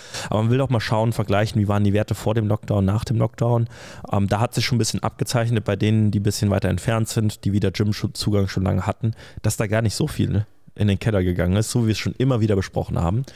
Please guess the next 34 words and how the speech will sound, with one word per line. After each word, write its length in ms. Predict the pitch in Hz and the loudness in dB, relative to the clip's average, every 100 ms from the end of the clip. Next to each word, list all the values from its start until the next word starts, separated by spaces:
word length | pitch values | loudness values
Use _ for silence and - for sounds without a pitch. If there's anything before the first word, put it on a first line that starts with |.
| - - | -20 -4
Und 120 | 95 | -2
auch 120 | 90 | 0
dieses 360 | - 143 131 - | 0 2 2 0
Mal 200 | 107 104 | 0 0
ist 120 | - | -2
genau 220 | 92 92 | 0 0
das 160 | 95 - | 0 -2
eingetroffen. 640 | 87 120 - 123 113 110 - - - | 0 0 0 -2 0 -2 -4 -18 -6
Da 80 | - | -2
ist 240 | 139 - | 0 0
nicht 260 | 123 117 - | 0 0 -2
viel 220 | 127 117 | 2 4
Negatives 400 | 110 104 107 101 | 4 2 0 -2
passiert 340 | 104 - 156 | -2 0 0
und 60 | 120 | 0
ich 80 | - | 0
bin 100 | 127 | 0
noch 80 | 131 | 2
mal 140 | 120 | 2
sehr, 360 | 107 127 135 131 - | 2 2 2 0 -2
ähm, 500 | 117 117 113 113 107 - - | 0 2 2 2 0 -2 -8
äh, 360 | - - - - | -8 -6 -4 -2
gespannt 500 | - 107 - 120 113 | -2 -4 -2 -4 -4
auf 80 | - | -2
die 120 | 107 | 0
Athletikwerte, 800 | 104 110 110 107 104 107 107 - - - - - | 2 0 0 0 0 2 0 -2 -10 -14 -12 -6
ähm, 300 | - 101 104 | -2 0 0
die 100 | 101 | 2
man, 320 | 110 107 101 95 | 2 2 2 2
die 140 | 104 | 2
wir 80 | 107 | 2
hier 160 | 107 | 0
tracken, 440 | - 107 - 107 104 | -2 -2 0 0 2
ähm, 460 | 98 101 98 98 | 2 2 2 2